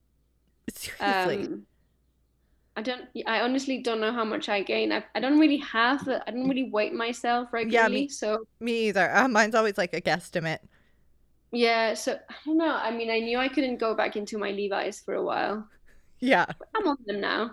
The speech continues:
Speaker 2: <laughs>
Speaker 1: Yeah.
Speaker 2: A bit uncomfy, but
Speaker 1: <laughs>
Speaker 2: <laughs> high
Speaker 1: They
Speaker 2: waisted,
Speaker 1: work.
Speaker 2: you know?
Speaker 1: <laughs> They
Speaker 2: Yeah.
Speaker 1: work. Yeah, 'cause they were really, they were like, "Thirty pounds, that's it. Like, that's all you can
Speaker 2: Really?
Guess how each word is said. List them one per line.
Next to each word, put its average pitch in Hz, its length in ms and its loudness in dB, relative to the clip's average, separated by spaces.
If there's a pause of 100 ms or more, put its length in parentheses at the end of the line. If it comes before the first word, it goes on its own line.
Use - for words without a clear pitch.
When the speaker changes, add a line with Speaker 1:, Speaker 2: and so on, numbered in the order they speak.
(100)
Speaker 2:
<laughs> - 80 -20
Speaker 1:
Yeah. 214 360 2
Speaker 2:
A - 20 -4
bit 240 180 0
uncomfy, 220 560 -6
but - 200 -2 (280)
Speaker 1:
<laughs> 277 80 4
Speaker 2:
<laughs> 202 300 -4
high 240 160 2
Speaker 1:
They 233 160 6
Speaker 2:
waisted, 220 60 4
Speaker 1:
work. 170 300 4
Speaker 2:
you - 100 -2
know? 370 100 -6 (540)
Speaker 1:
<laughs> - 0 -
They 247 300 2
Speaker 2:
Yeah. - 20 4
Speaker 1:
work. 214 260 4 (520)
Yeah, 262 220 4
'cause 233 360 -8
they 240 140 2
were 294 140 -2
really, 226 600 -2 (100)
they 202 80 -2
were 208 120 0
like, 185 180 -2
"Thirty 269 280 4
pounds, 175 380 -2
that's 196 240 -2
it. 139 180 -2 (500)
Like, 202 140 -6
that's 208 160 -2
all 208 120 4
you 185 100 0
can 170 440 -6 (1000)
Speaker 2:
Really? 247 540 2